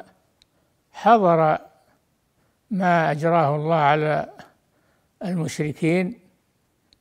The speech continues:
لأن الله أرسل عليهم ريحا، وملائكة فقلعت خيامهم،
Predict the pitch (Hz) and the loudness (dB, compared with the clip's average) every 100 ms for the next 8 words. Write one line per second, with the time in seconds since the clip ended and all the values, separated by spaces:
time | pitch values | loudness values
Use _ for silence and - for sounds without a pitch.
0 | _ 226 175 170 160 156 175 170 151 170 | _ -4 -4 -2 -2 0 2 2 2 0
1 | 180 - 175 151 143 151 160 156 147 160 | -2 -4 -2 0 0 0 -2 -2 -2 -2
2 | 156 - 143 - - _ _ _ _ _ | -2 -4 -8 -10 -14 _ _ _ _ _
3 | _ _ _ _ _ _ _ _ _ _ | _ _ _ _ _ _ _ _ _ _
4 | _ 170 165 156 156 165 165 165 151 156 | _ -4 0 0 2 4 4 2 -2 -4
5 | - 156 127 - _ _ _ _ _ _ | -2 -2 -2 -10 _ _ _ _ _ _
6 | _ _ _ _ _ _ _ _ _ _ | _ _ _ _ _ _ _ _ _ _
7 | _ _ _ _ - 170 151 185 190 180 | _ _ _ _ -4 -2 2 4 6 4
8 | 151 160 - 151 156 160 160 151 170 139 | 2 0 -4 -4 0 2 2 0 0 0
9 | 127 | -4